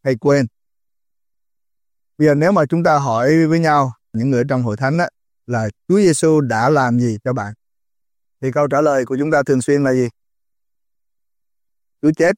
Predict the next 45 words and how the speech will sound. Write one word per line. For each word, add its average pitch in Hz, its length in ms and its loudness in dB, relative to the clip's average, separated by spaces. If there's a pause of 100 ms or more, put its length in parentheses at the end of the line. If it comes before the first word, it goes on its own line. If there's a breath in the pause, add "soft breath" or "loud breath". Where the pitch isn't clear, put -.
vì 120 140 -4
tội 104 180 -8
tôi. 123 220 -2 (680)
Chúa 139 140 0
chết 170 160 2
để 127 200 -2
cứu 147 200 0
tôi, 135 180 -2 (120)
đúng 175 140 -2
không? 202 160 -2 (600)
Mình 139 120 -10
hỏi 139 200 -2
là 170 120 2
Chúa 190 100 0
làm 156 200 0
gì 147 220 0
thì 147 80 -2
mình 139 140 -4
nói 151 140 0
là 147 120 0
Chúa 156 160 -4
chết 185 160 -2 (140)
để 110 180 -10
cứu 160 140 -2
tôi. 147 180 -2
Nhưng 180 200 -2
mà 170 140 0 (460 soft breath)
tôi, 185 220 2
tôi 185 120 -2
thưa 185 180 0
một 160 140 0
điều 143 160 2
này. 135 220 0 (640)
Nếu 190 160 0
mà 233 180 2
Chúa 220 200 2
chỉ 147 280 0
chết 226 220 2 (140)
cho 165 200 2
chúng 175 160 0
ta 151 200 2
đó, 156 120 2 (220)
thì 117 120 -2
không 143 300 -2
đủ 127 320 -4